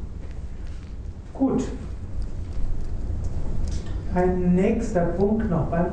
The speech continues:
Unterrichten von Kapalabhati ist auch, dass man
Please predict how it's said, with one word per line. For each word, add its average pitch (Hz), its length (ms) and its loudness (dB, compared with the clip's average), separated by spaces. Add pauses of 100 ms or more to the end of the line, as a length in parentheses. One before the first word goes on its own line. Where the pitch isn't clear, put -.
Unterrichten 196 600 2
von 170 240 4
Kapalabhati 147 880 4 (500)
ist - 280 -2
auch, 196 500 4 (300)
dass 170 220 2
man 165 200 2